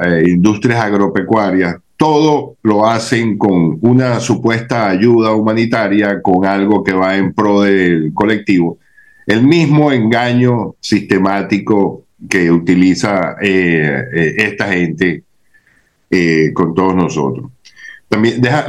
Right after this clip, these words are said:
antes de seguir, también ha, ha, has dicho, sí, somos de derecha, por supuesto, y somos capitalistas, pero en este momento utilizan a todos los sismos como, eh, medios de distracción y de división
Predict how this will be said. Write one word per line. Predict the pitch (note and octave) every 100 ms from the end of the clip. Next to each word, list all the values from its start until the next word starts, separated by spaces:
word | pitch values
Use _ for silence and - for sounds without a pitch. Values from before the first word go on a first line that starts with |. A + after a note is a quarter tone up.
| -
antes | A#2 G#2+ A2+
de | G#2
seguir, | A#2+ A2+ C#3 C#3 A#2+
también | A#2 A2+ A#2+ C#3
ha, | C3+
ha, | C3 A#2
has | A#2+ A#2
dicho, | B2+ B2+ B2+
sí, | B2+ D3+
somos | B2+ C3+ D3+ D3+
de | C#3
derecha, | A2 D3 C#3+ - G2+
por | G2+
supuesto, | G2 F#2+ C3+ D#3 -
y | G#2+
somos | A#2 C3 C3
capitalistas, | C3 G#2+ F#2+ F#2+ C3+ C3 B2 D2+ -
pero | G#2
en | G#2+
este | C#3+ D3+ E3+
momento | C#3+ B2 D#3 C#3 A2 G#2
utilizan | G2+ F#2+ F#2 A2 D3 B2+ - F#2+ F2+ G2+ A#2 - _ -
a | F#2+ F2+
todos | C#3 D#3+
los | D3 A#2+
sismos | C#3+ A2 - E2 - - - F2 - _ F#2 E2+ _ _ _ _
como, | B2+ A#2+ B2 A#2+ A2+ G#2 - A#2+
eh, | A#2 A2 G#2 G#2 G2+ G2 F#2 - _ _ _ _ _ _ _ _ -
medios | B2 D3 D3+ D#3 D3 A#2+ -
de | A2 C#3 C#3+ G3 -
distracción | A#2+ B2+ B2+ - A#2 G#2+ - C#3+ C#3 C3 B2+
y | D3+
de | C#3+ C#3+ C3
división | C3+ C3+ C3 A#2+ - D#3+ C#3+ -